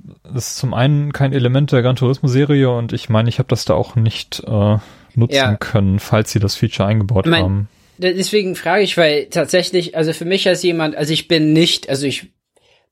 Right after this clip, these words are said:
Speaker 2: bin nicht so gut in Rennspielen tatsächlich. Also zum Beispiel Drive Club hat mich ziemlich überfordert irgendwann, ne?
Speaker 1: Mhm.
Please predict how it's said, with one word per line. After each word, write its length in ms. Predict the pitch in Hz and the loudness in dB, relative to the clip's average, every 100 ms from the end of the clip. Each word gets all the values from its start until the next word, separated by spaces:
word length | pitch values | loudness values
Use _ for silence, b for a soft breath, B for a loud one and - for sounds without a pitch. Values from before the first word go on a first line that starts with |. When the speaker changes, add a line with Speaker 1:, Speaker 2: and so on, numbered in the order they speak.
| _ | _
Speaker 2:
bin 180 | 170 160 | 0 4
nicht 240 | 185 185 | 4 4
so 100 | 170 | 0
gut 240 | 147 139 135 | 0 -2 -2
in 540 | 139 123 123 117 - | -4 -6 -8 -12 -6
Rennspielen 760 | 139 135 131 - 127 120 117 117 | -2 0 0 -2 -2 -2 -2 -4
tatsächlich. 600 | 143 117 120 110 - 120 | -4 -2 -2 -4 -6 -6
Also 140 | 127 | -4
zum 120 | 139 131 | -2 0
Beispiel 260 | 127 147 | -2 -4
Drive 400 | 127 131 143 156 | -2 0 0 -2
Club 260 | - 147 - | 0 0 0
hat 180 | 139 - | -4 -2
mich 300 | 131 - - | -4 -4 -2
ziemlich 400 | 175 147 127 156 | -2 0 -2 -2
überfordert 840 | 151 135 - 135 139 127 117 - | -2 -2 0 0 0 -2 -4 -6
irgendwann, 640 | 139 120 113 110 101 101 - _ | -4 -4 -4 -4 -6 -8 -14 _
ne? 220 | 117 113 | -2 0
Speaker 1:
Mhm. 80 | 113 | 0